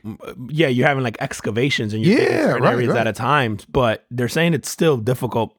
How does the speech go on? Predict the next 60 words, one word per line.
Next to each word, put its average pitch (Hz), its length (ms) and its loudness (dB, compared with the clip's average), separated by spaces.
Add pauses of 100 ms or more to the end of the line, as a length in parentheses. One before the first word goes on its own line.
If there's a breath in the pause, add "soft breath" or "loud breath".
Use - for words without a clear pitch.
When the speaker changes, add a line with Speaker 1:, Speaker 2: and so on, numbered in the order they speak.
(120)
Speaker 1:
to 98 100 -6
get 110 220 -4
to. 110 120 -6
Like, 95 200 -4
it's 101 120 -8
still 127 240 0
a 104 60 2
helicopter 117 480 0
ride 113 280 2
to 120 200 0
a - 40 -2
spot 104 460 0
and 107 100 -4
then 101 120 -2
a 85 80 -4
forty 117 340 0
mile 110 280 2
hike 110 360 -2
from 101 220 -2
there. 143 260 2 (300 loud breath)
It - 100 -6
takes - 280 -4
days 98 640 -2 (580 soft breath)
to, 117 120 -2
to 90 220 -8
do 117 220 2
it, 143 60 4
Speaker 2:
Wow. 90 200 -2
Speaker 1:
if - 40 -2
not 117 220 0
weeks, 131 320 -2
just - 320 -6
to 104 80 -4
get 117 240 -2
to 160 160 2
it. 185 160 2 (380 loud breath)
And 131 120 2
obviously 127 380 2
now 120 240 2
trying 123 240 0
to 117 80 -4
get 110 160 0
help 120 220 2
and 117 80 -10
trying 120 160 0
to 107 40 -4
get 104 120 -2
people 110 260 0
to 104 100 2
basically, 110 400 -2
they 101 100 0
wanna 123 260 2
unearth 117 360 -2 (160)
the - 60 -4
whole 104 140 -2
thing. 120 320 -2
Speaker 2:
Yeah, 147 100 0
of 156 120 0
course. 160 260 -2 (200 soft breath)
Speaker 1:
Um, 104 560 4